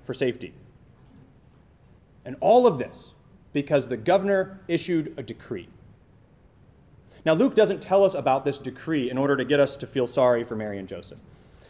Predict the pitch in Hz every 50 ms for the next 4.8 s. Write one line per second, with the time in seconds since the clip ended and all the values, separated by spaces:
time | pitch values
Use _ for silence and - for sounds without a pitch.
0 | - - - 208 214 180 185 - - 220 - 262 254 208 156 147 151 175 180 147
1 | 113 101 - - - - _ 175 175 - - 214 247 247 202 214 - 190 180 156
2 | 127 - 185 175 - - - 160 151 139 - - - - - 185 185 185 - 208
3 | 208 202 - - - - - - - 151 139 - 160 135 135 185 185 185 175 -
4 | 135 113 - 196 196 175 196 185 - - 196 185 190 - -